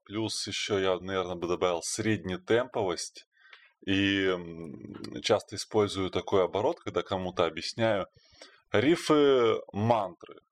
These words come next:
То есть, э, рифы зацикливаются на десятки тактов, а потом резко меняются. Меняется настроение. А,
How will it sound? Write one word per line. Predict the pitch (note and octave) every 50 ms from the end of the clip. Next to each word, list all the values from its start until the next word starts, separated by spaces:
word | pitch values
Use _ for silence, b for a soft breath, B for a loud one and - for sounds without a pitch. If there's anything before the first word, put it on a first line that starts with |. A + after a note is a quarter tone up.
| _ _ _ _ _ _ _ -
То | F2 D#2
есть, | D2+ D#2 - - - -
э, | F#2+ F2 E2+ E2 E2 E2
рифы | F2+ A2 C3 C#3 C#3 - - B2 A2+ G#2 G2 F#2+
зацикливаются | F2 F#2 F2+ - - - A2+ A#2+ A#2 A#2+ - G#2 F#2+ F#2 F2+ F2 E2+ - - - - F2+ E2+
на | E2+ F2 F2 E2 D#2+
десятки | D2+ D2+ - - - A2+ G2 F2+ - - - F#2+ _ -
тактов, | G#2 A2 A2 A2+ - - G2+ F2+ - -
а | - -
потом | - F#2 - - G2+ F2+ F2 E2+ E2
резко | D#2+ D#2+ F#2 A2 G#2+ - - - - E2
меняются. | D#2 D#2+ E2 F#2 G#2 G2 G2 G2 F#2+ - - - E2+ - _ B B B B B B B B B B B
Меняется | F#2 F#2 F#2+ G#2 A2+ A#2 A2+ A2 G#2+ - - - - G#2 G2 F#2 F2+ F2 E2+ E2+ E2
настроение. | F2 F2 - - - G2 F2 F2 F2+ F#2+ G#2 A2 A2 A2 G#2+ G#2 G2+ G2+ F#2+ F#2 - b b b b b b b b b b b b -
А, | - F2 F2 F2 E2+ E2+ E2